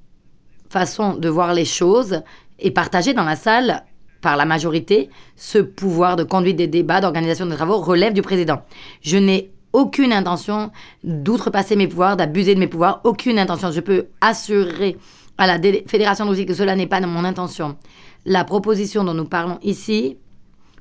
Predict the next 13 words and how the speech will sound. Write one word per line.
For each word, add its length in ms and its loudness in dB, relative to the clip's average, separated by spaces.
pour 340 2
la 140 2
marche 300 0
à 60 -4
suivre 580 -4
que 100 2
j'ai 160 2
proposée, 540 0
que 100 -2
j'ai 120 -4
choisie, 520 -4
cela 480 0
relève 440 0